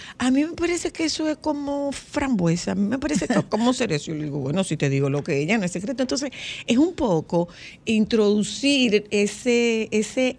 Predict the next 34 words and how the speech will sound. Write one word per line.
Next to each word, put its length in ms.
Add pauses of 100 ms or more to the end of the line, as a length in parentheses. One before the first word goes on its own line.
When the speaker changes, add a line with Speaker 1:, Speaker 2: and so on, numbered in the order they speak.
Speaker 1:
elemento 800
divertido 1040
Speaker 2:
Sí, 60
Speaker 1:
para 180
Speaker 2:
claro. 140
Speaker 1:
que 80
la 180
hora 200
de 100
comer 260
no 100
sea 140
una 140
tortura. 400
Speaker 2:
Claro, 400
claro. 500
Y 200
que, 340
y, 260
y 120
sobre 220
todo, 240
mira, 240
dos 140
aspectos 400
que 80
a 40
mí 60
me 80
parece 460
importante 560
retomar. 640 (640)
Es, 680
eh, 540